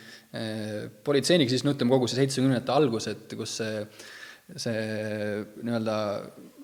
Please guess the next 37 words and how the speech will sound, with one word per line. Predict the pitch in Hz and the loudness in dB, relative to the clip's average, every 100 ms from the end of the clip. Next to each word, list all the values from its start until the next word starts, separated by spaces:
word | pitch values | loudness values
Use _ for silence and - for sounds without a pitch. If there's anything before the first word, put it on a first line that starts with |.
| - _ | -20 _
ütleme, | - 117 107 | -8 -4 0
kanep | 123 127 131 - | 2 4 2 2
ja | 117 | 0
kõik | 120 120 | 2 2
see | 135 | 4
nagu | 123 117 | 4 4
tuli | 123 131 | 4 4
uuesti | 139 120 120 | 6 4 0
nagu | 113 110 113 | -2 -2 -2
ühiskonna, | 131 131 - 117 113 110 110 110 110 | 2 2 0 -2 -2 0 -2 -4 -2
ühiskonda | 147 139 120 113 110 | 0 2 2 0 0
tagasi, | 131 143 110 104 | 4 4 4 0
tegi | 107 107 | -4 -4
siukest | 110 - 110 | -6 -8 -8
nagu | 107 | -4
tagasitulekut | 110 139 113 120 107 104 107 - | 2 4 4 2 -2 -2 -8 -6
ja | 107 | -4
siis | 107 107 | -4 0
ta | 131 | 4
oli | 143 | 6
esimene | 147 127 117 | 6 4 4
politseinik, | 117 147 147 120 | 2 4 4 4
kellel | 120 117 | 2 0
oli | 113 | 0
tehtud | 131 131 | 0 -2
siis | 113 | -2
nagu | 117 117 | 0 4
vastav | 143 - 117 107 | 4 4 0 4
koolitus, | 147 123 113 104 | 6 6 0 -4
et, | 107 - - | -6 -6 -4
eh, | 104 104 107 - - - - - - - - 117 107 | -2 -2 -2 -6 -10 -18 -20 -20 -20 -18 -6 -4 0
või | 123 | 0
noh, | 120 | 2
ta | 127 | 4
oli | 123 123 | 6 6
ennast | 139 135 135 | 6 6 4
nagu, | 127 | 0